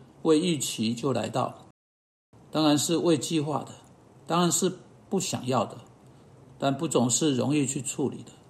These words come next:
因此我们必须明白圣经怎么说到忧伤。很有可能现在正在听这些话的人当中，有些人，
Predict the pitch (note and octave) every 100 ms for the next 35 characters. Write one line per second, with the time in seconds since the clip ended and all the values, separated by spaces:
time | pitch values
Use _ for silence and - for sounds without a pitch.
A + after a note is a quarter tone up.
0 | - - - F3 F#3+ D#3+ F#3 F#3 F#3+ F3
1 | D3 D#3+ D3 B2+ B2+ - E3 E3 D#3 A2
2 | A#2+ - C#3+ C#3 B2+ C#3 C#3 C3 C3 B2+
3 | - _ _ _ _ _ _ _ _ _
4 | _ _ - F3+ G#3 D#3 C3 C#3+ D3 -
5 | D#3 D#3+ D3+ D#3+ D#3+ D3+ D#3+ D3+ D#3 C#3+
6 | D3+ D#3 D3 B2+ A2 - - - - G#2+
7 | C3 D3 D3 D3 D3+ A2+ A2+ D3+ C#3+ A#2
8 | A2